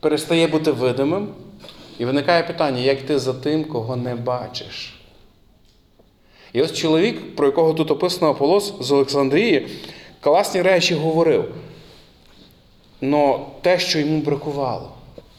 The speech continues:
це докладно навчити, знаєш, є дорога Господня, якою тобі далі треба йти. Не зупинятись на тому,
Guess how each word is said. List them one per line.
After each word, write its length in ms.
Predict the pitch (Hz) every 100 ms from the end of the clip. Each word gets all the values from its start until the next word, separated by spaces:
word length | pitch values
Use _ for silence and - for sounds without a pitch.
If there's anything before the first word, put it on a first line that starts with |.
| -
це 120 | -
докладно 500 | 117 - 143 147 139
навчити, 420 | 127 117 151 147
знаєш, 440 | 117 127 139 - 135
є 140 | 110
дорога 440 | 120 127 131 123 117
Господня, 680 | 120 117 - 127 98 - - - - - - - - - _
якою 340 | 117 - 143 131
тобі 180 | 139
далі 360 | 120 110 135 131 123
треба 260 | 127 117 120
йти. 360 | 117 117 71 - - - -
Не 160 | 131 139
зупинятись 720 | 131 135 139 143 139 123 -
на 100 | 123
тому, 480 | 127 190 170 104